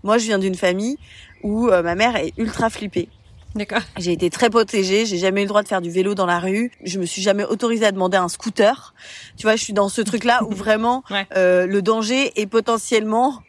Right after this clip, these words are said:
Speaker 1: très, euh, possible. Donc, donc quand elle me dit, « C'est safe », j'entends quelque chose.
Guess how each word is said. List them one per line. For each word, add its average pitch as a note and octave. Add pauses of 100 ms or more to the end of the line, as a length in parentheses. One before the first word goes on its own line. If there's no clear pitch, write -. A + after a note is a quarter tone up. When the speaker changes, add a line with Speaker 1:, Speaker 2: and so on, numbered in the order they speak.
(120)
Speaker 1:
très, B3
euh, G3
possible. G3 (100)
Donc, A3+ (500)
donc A#3+
quand D4+
elle D#4
me C#4
dit, « C4+
C'est A#3
safe », C#4 (460)
j'entends A#3
quelque C#4
chose. F#3